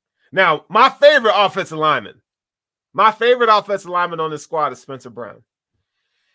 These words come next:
I think, you know, when you look at Spencer Brown and his limited, uh, he hasn't played a lot of football, man. I mean, dude played eight, eight-man football. Both, and he played both sides, defensive end, tackle.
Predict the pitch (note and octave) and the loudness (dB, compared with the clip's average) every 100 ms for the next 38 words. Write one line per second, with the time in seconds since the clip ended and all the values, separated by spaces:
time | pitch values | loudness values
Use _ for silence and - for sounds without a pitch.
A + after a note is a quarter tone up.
0 | _ _ - - _ _ - F#3 F3+ F#3 | _ _ -20 -20 _ _ -4 -2 -2 -6
1 | - _ _ _ _ _ D3+ D3 C3 C#3 | -8 _ _ _ _ _ -8 -6 -6 -10
2 | D3 D#3+ G3 G#3 F3 - F3+ D#3+ D3+ D3+ | -12 -8 -8 -6 -8 -10 -14 -12 -8 -4
3 | D#3 E3 C#3+ C#3 C#3 A#2 D3 E3+ D#3+ E3 | -2 -2 -6 -8 -10 -8 -8 -8 -8 -8
4 | C#3 _ _ C3 B2+ A#2 G#2 F2+ - _ | -10 _ _ -6 -4 -4 -6 -10 -14 _
5 | _ _ _ _ _ _ _ - E3 A3 | _ _ _ _ _ _ _ -18 -8 -2
6 | D4+ C#4+ - C4 B3 B3 A#3 - F4 C#3+ | -2 -2 -4 -2 0 2 0 -2 -12 -8
7 | B2+ G#2+ B2+ G3+ D4 _ _ _ - B3+ | -6 -6 -8 -10 -12 _ _ _ -12 -10
8 | A#3+ C4+ C#4+ G#3+ B3 F3+ G3+ B3+ - A#3+ | -10 -10 -12 -6 -4 -2 -4 -6 -6 -6
9 | A#3 A#3+ A3+ B3 D3+ G#2+ - _ _ _ | -2 -4 -4 -6 -6 -8 -10 _ _ _
10 | _ _ _ F#3+ G3+ - F3 G3 B3 A#3+ | _ _ _ -4 -4 -4 -4 -2 0 0
11 | G3+ G#3 A#3+ G#3+ B2+ A2+ F#3+ G#3 G3+ G3 | 0 -2 0 0 0 -6 -10 -8 -10 -10
12 | E3 F#3+ G#3 G#3 - - F#3+ F#3+ G#3+ G#3+ | -8 -6 -6 -10 -12 -6 -6 -6 -12 -14